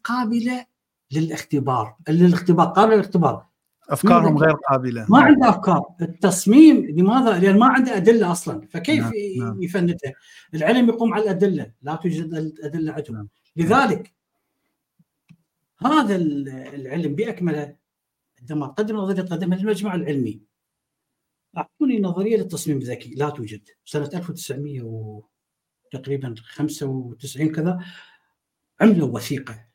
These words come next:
Speaker 1: جماعة التصميم الذكي سموها الوتد. قالوا: "راح ن-، نألف خلال خمس سنوات، عشر سنوات، ثلاثين كتاب وثلاثمية مقالة وكذا، ونعرضها على كل علماء العالم." لا يوجد ولا مقال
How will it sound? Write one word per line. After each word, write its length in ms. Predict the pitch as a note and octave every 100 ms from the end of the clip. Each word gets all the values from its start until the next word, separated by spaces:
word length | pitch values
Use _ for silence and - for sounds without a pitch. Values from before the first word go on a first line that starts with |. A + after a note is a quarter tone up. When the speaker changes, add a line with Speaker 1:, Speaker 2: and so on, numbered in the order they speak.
| -
Speaker 1:
جماعة 200 | C3+ B2+
التصميم 320 | - - C#3
الذكي 260 | B2+ C3+ C#3
سموها 360 | D3 C#3 D#3
الوتد. 480 | C3 B2+ - G2 - - _ _ _ _ _ _ _
قالوا: 420 | A3+ A3 A#3+ C4 - _ _
"راح 240 | D#3+ D#3+ F3+
ن-، 540 | G3 F#3 E3+ - D3+
نألف 320 | F3+ G#3 D3+
خلال 520 | - F3 E3 D#3+ C#3+ -
خمس 220 | - G3+
سنوات، 500 | - F#3 F3+ F3+ F3
عشر 180 | G3+ F#3
سنوات، 440 | - F#3 G3 F#3+
ثلاثين 300 | F3 - G3+
كتاب 540 | E3+ F3 F3 E3 E3 D#3 _ _ _
وثلاثمية 480 | D#3 D#3+ - F#3+ F3+
مقالة 440 | F3 - F#3 F3+
وكذا، 460 | F3+ F3 F#3+ G3+ G#3 - - _
ونعرضها 640 | D#3+ E3 D3+ C3 F3+ F#3+
على 140 | D#3+ E3+
كل 180 | G#3 F#3+
علماء 280 | F3+ F3+
العالم." 380 | C#3+ C#3 B2 A2+
لا 280 | B2 E3 A3
يوجد 440 | E3 G#3 D#3 C#3
ولا 240 | C3 E3+ D#3+
مقال 600 | C#3+ - D3 B2+ G#2 G2+